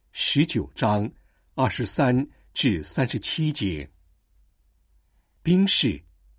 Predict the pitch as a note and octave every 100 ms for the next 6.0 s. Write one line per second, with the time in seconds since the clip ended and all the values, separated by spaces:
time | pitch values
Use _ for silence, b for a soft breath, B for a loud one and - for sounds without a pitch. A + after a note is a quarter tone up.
0 | _ _ - B2 G#2 A2 - A#2+ G#2+ b
1 | b b G#3 D3 B2 C3 A#2 - - A#2+
2 | - G#3+ D3+ - F#2 F2 A2 C#2 - _
3 | _ _ _ _ - F#2+ F#2+ A2 C3+ A#2+
4 | A#2 D#3 F#3+ - G#2 D2+ - _ _ -
5 | - B2+ - G2+ - - F#3+ - A2+ D#2